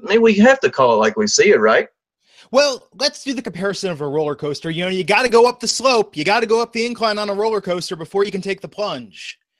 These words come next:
Speaker 2: And that
Speaker 1: Right.
Speaker 2: was tonight's opening segment, which, uh, Paul Heyman and Brock Lesnar coming out to respond to Samoa Joe choking out Paul Heyman last week in the Coquina Clutch. Samoa Joe comes out.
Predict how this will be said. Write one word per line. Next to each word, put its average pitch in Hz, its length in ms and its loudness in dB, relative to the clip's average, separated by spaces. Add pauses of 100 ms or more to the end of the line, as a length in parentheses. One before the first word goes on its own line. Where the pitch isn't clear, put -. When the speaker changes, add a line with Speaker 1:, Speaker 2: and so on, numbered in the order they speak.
(220)
Speaker 2:
And 156 160 -2
that - 180 6
Speaker 1:
Right. - 100 2 (320)
Speaker 2:
was 180 200 -4
tonight's 180 340 -4
opening 151 320 -8
segment, 120 420 -16 (340)
which, 170 320 -6
uh, 190 300 0 (560)
Paul 214 220 -4
Heyman 202 360 -6
and 160 100 -10
Brock 160 300 -2
Lesnar 139 380 -8
coming 262 300 -6
out 240 160 -6
to 226 80 -10
respond 196 920 -2 (180)
to 180 80 -14
Samoa 202 320 -2
Joe 196 220 0
choking 240 400 -2
out 214 180 -8
Paul 202 180 0
Heyman 185 280 -6
last 170 260 -8
week 170 240 -10 (280)
in 262 120 -2
the 226 80 2
Coquina 180 400 -2
Clutch. 156 640 -4 (720)
Samoa 254 400 4
Joe 214 300 4
comes 196 420 -4
out. 180 400 0